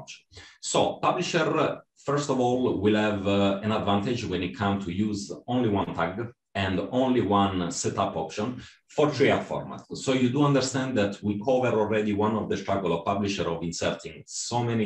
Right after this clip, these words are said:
different JavaScript on the website. Every JavaScript is for a solution that need customization and so on. So we already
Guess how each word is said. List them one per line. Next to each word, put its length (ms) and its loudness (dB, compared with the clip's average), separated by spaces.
different 340 -4
JavaScript 560 -2
on 80 -2
the 160 0
website. 440 -2
Every 300 2
JavaScript 500 2
is 300 -12
for 120 -2
a 80 4
solution 600 0
that 220 -6
need 200 -2
customization 760 0
and 100 -2
so 120 -8
on. 100 -8
So 180 2
we 140 6
already 400 6